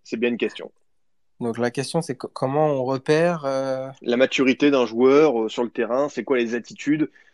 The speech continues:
Speaker 1: C'est quoi, euh, les, les, les, les signes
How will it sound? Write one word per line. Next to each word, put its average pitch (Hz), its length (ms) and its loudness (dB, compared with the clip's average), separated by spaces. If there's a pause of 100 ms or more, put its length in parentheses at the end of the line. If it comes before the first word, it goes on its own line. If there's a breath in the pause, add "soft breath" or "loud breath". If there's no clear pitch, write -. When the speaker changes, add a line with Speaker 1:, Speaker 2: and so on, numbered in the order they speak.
(120 soft breath)
Speaker 1:
C'est - 160 -10
quoi, 135 380 6
euh, 107 640 0
les, 104 340 -6
les, 110 180 -4
les, 107 340 -4
les 110 120 -4
signes 156 400 2